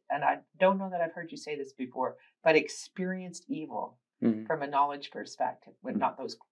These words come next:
Speaker 1: quite words, but that in general. And I thought,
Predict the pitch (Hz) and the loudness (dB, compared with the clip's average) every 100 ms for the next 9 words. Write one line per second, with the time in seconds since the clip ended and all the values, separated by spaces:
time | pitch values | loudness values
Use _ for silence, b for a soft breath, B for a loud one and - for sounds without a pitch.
0 | _ - 135 127 131 120 139 120 - 131 | _ 4 4 4 -4 -6 -6 -6 0 0
1 | - _ _ 147 143 135 123 139 - _ | 0 _ _ -6 0 2 4 0 -6 _
2 | _ _ _ 170 165 156 160 151 | _ _ _ 8 8 8 8 8